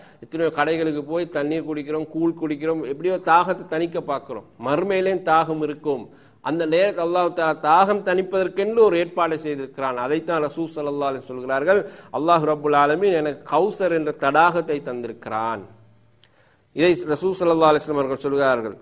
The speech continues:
"கௌசர் என்ற தடாகத்தை அல்லாஹ் தந்திருக்கிறான், அதிலே நீர் குடித்தவர்களுக்கு ஒரு காலமுமே தாகம் வராது" என்று ஸல்லல்லாஹு அலைஹி வஸல்லம் சொல்கிறார்கள். அந்த நாளையில் அல்லாஹ்வுடைய தூதர் கௌசர் என்ற தடாகத்தில் இருந்து ஒரு ஆறு, அது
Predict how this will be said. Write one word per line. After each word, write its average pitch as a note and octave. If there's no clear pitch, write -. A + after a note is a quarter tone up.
"கௌசர் G3
என்ற E3
தடாகத்தை E3
அல்லாஹ் D3
தந்திருக்கிறான், C#3
அதிலே F#3+
நீர் F#3+
குடித்தவர்களுக்கு F3
ஒரு G3
காலமுமே F#3
தாகம் G#3+
வராது" D#3+
என்று D#3
ஸல்லல்லாஹு D3
அலைஹி B2+
வஸல்லம் C3+
சொல்கிறார்கள். A2
அந்த C3+
நாளையில் E3
அல்லாஹ்வுடைய D3
தூதர் E3
கௌசர் F3+
என்ற D#3
தடாகத்தில் D#3+
இருந்து E3+
ஒரு D#3
ஆறு, F#3
அது B2